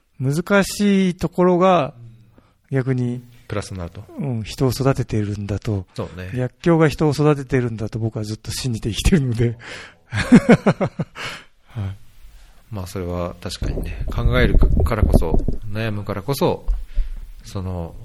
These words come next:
Speaker 2: 生みの苦しみも分かった上で何かを生み出せるみたいなね。
Speaker 1: はい。と期待してますけど、彼らには。
Speaker 2: いや、なんかそういう意味じゃ楽しみですね。大きくなった時に。いや、仮にそれが五年後であっても、十年後であっても、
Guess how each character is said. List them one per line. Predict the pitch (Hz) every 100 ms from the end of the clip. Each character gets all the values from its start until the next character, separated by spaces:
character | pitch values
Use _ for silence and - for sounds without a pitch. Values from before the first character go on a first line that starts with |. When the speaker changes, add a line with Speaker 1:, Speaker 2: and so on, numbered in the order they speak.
| - -
Speaker 2:
生 | 110
み | 98
の | 95
苦 | 92 101
し | 92 90
み | 87
も | 82 80 78
分 |
か | 92
っ |
た | - 85
上 | 82
で | 78 73
何 | 80 82
か | -
を |
生 | 78
み | 76
出 | 73
せ | 73
る | -
み | 76
た | -
い | -
な | 107
ね。 | 107 - -
Speaker 1:
は | - 107 92
い。 | 87 - -
と | 117
期 | -
待 | 117
し | 107
て | 113
ま | 107
す | -
け | 135
ど、 | 117
彼 | - 101
ら | 95
に | 110
は。 | - - _ _ - - - - - - - - - - - - - - -
Speaker 2:
い | 139
や、 | 139
な | 143
ん | 127 - 156
か |
そ | - 170
う |
い |
う |
意 |
味 | 165
じ | 101
ゃ |
楽 | - 98 98
し |
み | 104
で | 82
す | -
ね。 | 82 78 - - - - _ - - -
大 | 98
き | -
く | 98
な | 90
っ |
た | -
時 | 85 90
に。 | 73
い | 71 - _ _ - - - -
や、 | 113
仮 | 120 113
に |
そ | 107
れ | 107
が | 104
五 | 110
年 | 110
後 | 107
で | 98
あ | 78
っ |
て | -
も、 | 82 78 80 - - -
十 | 110 107
年 | 101 95
後 |
で | 82
あ |
っ | 76
て | -
も、 | 78 76